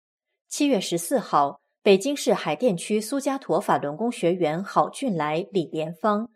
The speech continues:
遭警察入室非法搜家，并绑架了他们。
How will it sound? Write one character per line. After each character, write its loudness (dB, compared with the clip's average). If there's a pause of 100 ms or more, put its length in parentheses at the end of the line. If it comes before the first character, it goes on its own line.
(240)
遭 4
警 -4
察 -2
入 0
室 0
非 -4
法 -6
搜 -2
家， 0 (220)
并 2
绑 -2
架 -2
了 -4
他 -4
们。 -6